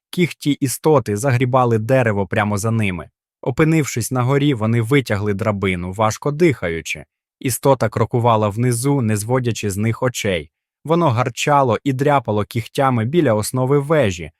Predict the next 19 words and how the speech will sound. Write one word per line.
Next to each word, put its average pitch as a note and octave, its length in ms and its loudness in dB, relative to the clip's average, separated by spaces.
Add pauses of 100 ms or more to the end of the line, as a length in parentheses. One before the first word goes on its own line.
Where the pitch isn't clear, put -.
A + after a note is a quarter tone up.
(160)
але D#3 240 2
поки C#3 380 2
що G#2 200 -4
вони A#2 280 0
були G#2+ 240 -2
в G2+ 80 -6
безпеці. G#2+ 760 -2 (880)
«Що G#3 260 0
це - 160 -4
таке?» F#2+ 480 -4 (180)
задихалася A#2+ 680 0
Марія, B2+ 420 0
хапаючись A#2 600 0
за A2 200 -2
бік. A2+ 420 -4 (280)
«Це D3 160 0
результат C#3+ 640 0
тих D3 240 0
експериментів», C#3+ 960 0